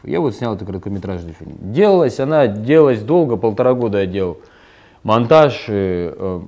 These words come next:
м-, мне все не нравилось, как она клеится, какая получается история, т.д. и т.п. И вот шестая монтажная версия, мне, вот я когда сел, ее собрал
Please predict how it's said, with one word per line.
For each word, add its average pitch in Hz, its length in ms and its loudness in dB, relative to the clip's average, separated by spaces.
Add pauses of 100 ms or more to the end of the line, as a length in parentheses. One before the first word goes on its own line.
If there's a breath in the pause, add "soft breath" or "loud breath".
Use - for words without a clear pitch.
м-, 104 500 -6
мне 151 180 2
все 147 140 -4
не 147 60 0
нравилось, 151 420 2
как 117 120 -2
она 127 180 0
клеится, 123 680 2
какая 117 340 -2
получается 113 720 -2
история, 107 300 -2
т.д. 98 240 -4
и - 20 -2
т.п. 80 360 -12
И - 20 -10
вот 104 240 -8
шестая 175 320 -2
монтажная 107 420 -4
версия, 92 340 -6
мне, 104 260 -6 (120)
вот - 160 -18
я 95 100 -8
когда 98 200 -6
сел, 160 300 -2
ее 90 180 -4
собрал 117 560 -4